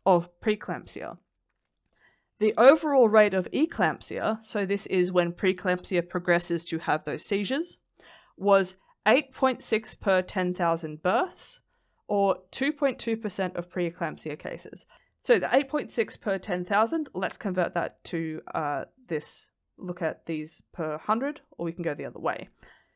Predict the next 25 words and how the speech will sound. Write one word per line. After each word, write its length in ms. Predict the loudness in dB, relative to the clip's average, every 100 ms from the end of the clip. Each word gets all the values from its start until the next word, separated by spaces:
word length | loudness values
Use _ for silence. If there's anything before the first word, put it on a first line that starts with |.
| _ _ _
So 180 | 0
you 380 | 0 0 -2 -4
would 100 | -4
have 340 | -2 -4 -4 -8
to 460 | -6 -4 -8 -8
divide 560 | -2 0 4 4 2 0
that 420 | 0 0 -4 -4
by 280 | 0 0 0
one 200 | 0 0
hundred 420 | -2 -2 -2 -4
to 60 | -6
get 160 | -6
back 160 | -6 -10
to 100 | -8
one 200 | -4 -4
hundred, 320 | -4 -6 -6
so 140 | -6 -8
it 100 | -8
becomes 840 | -14 -8 -6 -4 -6 -8 -8 -12 _ _ _ _ -12
zero 420 | -4 0 2 2
point, 440 | -2 -2 -2 -2 -8 _ _
uh, 1000 | -20 -16 -14 -16 -16 -18 -18 -18 -18 -18 -20 -20 _ -16 -12
zero 680 | -8 -4 0 2 2 0 -2 _ -2
eight 320 | -2 -4 -14 _ -16
six 520 | -4 -4 -4 -16